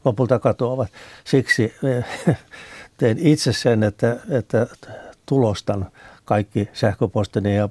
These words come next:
panen ne sitten paperiarkistoon. Sitä kyllä voi kauhistella, onko tuossa mitään mieltä, mutta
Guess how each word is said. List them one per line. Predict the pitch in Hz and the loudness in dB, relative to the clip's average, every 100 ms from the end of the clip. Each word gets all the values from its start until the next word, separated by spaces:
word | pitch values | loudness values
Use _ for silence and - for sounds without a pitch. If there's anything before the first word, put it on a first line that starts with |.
| - | -2
panen | 107 107 | -2 0
ne | 101 | -2
sitten | 98 101 110 | -2 -2 -4
paperiarkistoon. | - 104 110 110 117 135 120 107 107 - 131 117 - - - - | -2 -2 0 0 -2 -2 -4 -2 -6 -4 -4 -4 -6 -14 -20 -20
Sitä | - - 101 | -14 -4 -2
kyllä | 110 107 | 0 2
voi | 113 110 - - 123 | 2 0 -4 -8 -6
kauhistella, | - 107 113 117 107 | -2 0 0 0 0
onko | 107 120 | 0 0
tuossa | 110 - | -2 0
mitään | 113 113 123 113 | -2 0 0 0
mieltä, | 123 113 107 117 | 2 0 0 0
mutta | 104 104 - | -2 -4 -2